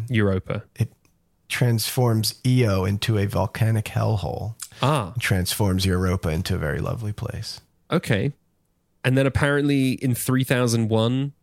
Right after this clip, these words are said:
Speaker 1: the original monolith discovered on the moon has been placed in the plaza of the ancient United Nations building.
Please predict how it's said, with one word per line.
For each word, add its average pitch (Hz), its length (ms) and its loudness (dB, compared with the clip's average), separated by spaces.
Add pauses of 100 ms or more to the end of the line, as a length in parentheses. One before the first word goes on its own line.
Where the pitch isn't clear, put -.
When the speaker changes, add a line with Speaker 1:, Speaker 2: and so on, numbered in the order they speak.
(320)
Speaker 1:
the 123 180 0
original 120 400 4
monolith 113 460 2
discovered 113 420 2
on 110 120 2
the 107 60 4
moon 107 320 2
has 113 140 0
been 107 140 0
placed - 380 -2
in 113 80 2
the 104 80 0
plaza 107 500 2
of 101 220 0
the 104 180 -6
ancient 110 400 -2
United 107 500 0
Nations 101 380 -2
building. 92 440 -2